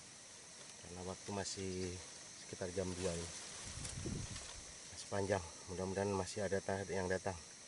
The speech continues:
Oke, kan, kan, jadi hunting perdana, kan, kan, ya, unit baru ini. Ini, kan, kan. Hunting perdana. Jos, kan, kawan.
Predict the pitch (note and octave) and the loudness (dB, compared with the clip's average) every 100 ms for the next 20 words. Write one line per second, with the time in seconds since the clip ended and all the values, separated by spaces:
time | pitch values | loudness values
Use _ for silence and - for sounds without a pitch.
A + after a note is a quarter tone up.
0 | - - - - - - - A2+ A2+ A#2+ | -14 -14 -14 -16 -14 -14 -8 0 6 8
1 | B2 C3+ A2+ A2 A#2+ B2 B2 B2 B2 A2+ | 6 8 10 10 12 12 12 12 10 8
2 | - G2+ G#2 G#2 A2+ G#2+ A2 G2 A2 G2 | 0 2 4 4 4 6 6 6 4 12
3 | G#2+ G#2+ G2+ G2+ G2+ G2 G#2 - G#2+ G2 | 12 12 12 12 12 12 12 8 2 4
4 | F2+ G2 G#2 G2+ G2+ G2 - - - - | 8 10 10 10 6 4 -10 -16 -16 -16
5 | - - - - - - - - - - | -16 -16 -16 -16 -16 -16 -16 -14 -14 -14
6 | - - - - F#2 F2 E2+ E2 E2+ - | -14 -14 -12 -8 -6 -4 -2 -2 -4 -6
7 | - - - - - - - - - - | -16 -16 -16 -18 -18 -18 -18 -18 -18 -14
8 | - F2 F#2 F2 E2+ F2+ F#2 E2 - - | -8 0 0 2 4 6 8 6 0 -12
9 | - - - - - - - - - - | -14 -16 -16 -16 -16 -16 -16 -16 -18 -18
10 | - - - - - - - F2+ - F#2+ | -18 -18 -18 -18 -18 -14 -4 -2 2 0
11 | F#2+ F#2 | 4 2